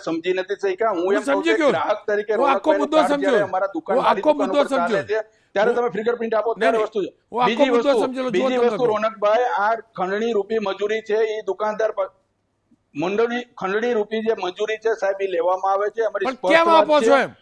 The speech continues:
Speaker 1: અને બીજું
Speaker 2: શેના
Speaker 1: કે
Speaker 2: માટે આપો
Speaker 1: સત્તર
Speaker 2: છો?
Speaker 1: તારીખે પહેલી
Speaker 2: શેના
Speaker 1: વાત
Speaker 2: માટે
Speaker 1: છે,
Speaker 2: આપો છો? મને
Speaker 1: રોનકભાઈ,
Speaker 2: કહો ને.
Speaker 1: સત્તર
Speaker 2: મને કહો, તમે,
Speaker 1: અમારી,
Speaker 2: તમે સરકારી
Speaker 1: અમારી
Speaker 2: અનાજ આપો
Speaker 1: પાસેથી
Speaker 2: છો ને, તમે
Speaker 1: ઇજારદારો
Speaker 2: દારૂ તો
Speaker 1: દ્વા-,
Speaker 2: વેચતા નથી.
Speaker 1: ઇજારદારો દ્વારા, સાહેબ,
Speaker 2: પણ
Speaker 1: લેવા-
Speaker 2: શેના માટે આપવાની?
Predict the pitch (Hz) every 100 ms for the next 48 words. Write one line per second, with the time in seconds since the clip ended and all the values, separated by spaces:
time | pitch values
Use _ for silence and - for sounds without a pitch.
0 | - 185 220 202 233 311 330 320 294 262
1 | 208 254 233 233 233 220 202 254 339 339
2 | 311 302 294 285 277 277 285 262 285 277
3 | 233 233 180 - 208 277 247 269 - 247
4 | 294 - 190 220 247 233 254 294 269 262
5 | 269 294 285 294 285 277 285 254 277 240
6 | 151 175 190 240 285 262 254 254 285 269
7 | 311 285 277 254 240 233 240 202 208 226
8 | 226 226 262 196 269 320 339 339 330 269
9 | 294 269 190